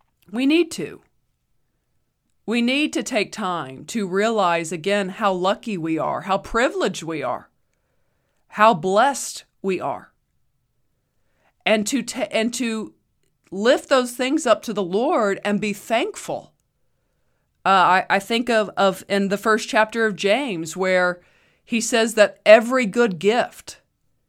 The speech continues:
has come from the Father of lights, from, from,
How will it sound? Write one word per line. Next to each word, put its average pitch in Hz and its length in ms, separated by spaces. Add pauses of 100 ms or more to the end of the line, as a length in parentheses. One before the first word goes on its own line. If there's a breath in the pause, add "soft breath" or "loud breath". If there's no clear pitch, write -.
(180)
has 214 300
come 185 680 (600)
from 226 180
the 202 120
Father 220 400
of 214 100
lights, 220 400
from, 190 320
from, 202 320